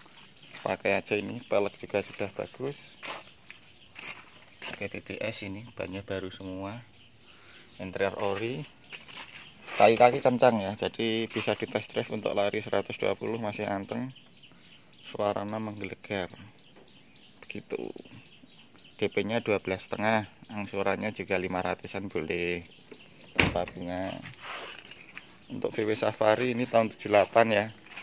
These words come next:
komplit, ini harganya tujuh delapan. Sementara ini untuk cash-cashan aja, untuk penggemar. Selanjutnya ini ada Mazda Familia tahun sembilan delapan.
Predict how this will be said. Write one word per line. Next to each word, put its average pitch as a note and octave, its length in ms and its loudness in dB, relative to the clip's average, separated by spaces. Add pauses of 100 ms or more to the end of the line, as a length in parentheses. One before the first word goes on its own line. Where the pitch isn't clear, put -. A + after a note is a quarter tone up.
(520)
komplit, A2+ 480 4 (720)
ini A#2 240 4
harganya A2 400 6
tujuh A2 240 0
delapan. G#2 800 8 (320)
Sementara G#2 720 8
ini A2+ 240 2
untuk G#2 400 4
cash-cashan G#2 480 2
aja, G#2+ 320 4
untuk G#2 400 4
penggemar. F#2 640 -2 (3250)
Selanjutnya G2+ 560 -4
ini G#2+ 80 -2
ada G#2+ 240 -2
Mazda G2 320 -6
Familia F#2+ 640 0
tahun G2 240 0
sembilan F#2+ 240 0
delapan. A#2 480 0